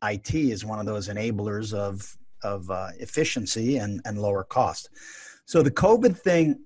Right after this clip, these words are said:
has, has made it so that business is just being,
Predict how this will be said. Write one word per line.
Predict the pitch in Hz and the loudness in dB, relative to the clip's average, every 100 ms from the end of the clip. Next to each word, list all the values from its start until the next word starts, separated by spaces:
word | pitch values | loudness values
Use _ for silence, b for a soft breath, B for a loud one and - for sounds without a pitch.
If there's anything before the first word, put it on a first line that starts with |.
| - | -10
has, | 113 135 135 131 117 - _ - | 0 4 6 4 0 -8 _ -6
has | 123 123 | -2 -2
made | 107 123 143 147 | 0 2 4 4
it | 143 | 2
so | - 135 | 0 0
that | 123 120 117 113 - _ - 107 104 | 0 2 2 2 -2 _ -14 -8 -2
business | 131 147 170 165 156 - - - - - - - | 0 2 2 0 -2 -6 -12 -20 -20 -20 -20 -4
is | 135 110 | -2 0
just | 147 135 131 | 0 -2 -2
being, | 110 135 135 131 127 | 4 6 8 6 4